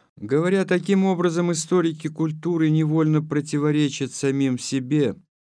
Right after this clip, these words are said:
и доказывают, что та новая сила, которую они придумали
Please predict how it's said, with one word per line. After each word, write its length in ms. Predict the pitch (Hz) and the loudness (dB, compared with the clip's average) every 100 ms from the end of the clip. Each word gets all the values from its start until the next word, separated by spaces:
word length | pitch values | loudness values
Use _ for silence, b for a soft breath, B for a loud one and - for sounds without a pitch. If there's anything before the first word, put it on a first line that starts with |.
| _ | _
и 140 | - 120 | -4 0
доказывают, 680 | 131 131 151 135 139 135 | 0 0 0 0 0 0
что 300 | - - 139 | -2 -4 -4
та 260 | 139 147 143 | -2 -2 0
новая 520 | 139 151 139 131 131 | 2 2 2 0 -2
сила, 680 | 127 - 147 123 95 80 78 B B | -4 -4 -2 0 -2 -6 -12 B B
которую 500 | - 110 127 117 113 | -6 -4 -2 0 0
они 220 | 117 120 | 0 -2
придумали 880 | 110 117 113 147 156 123 95 85 - | -2 -6 -4 -2 -2 -2 -2 -6 -10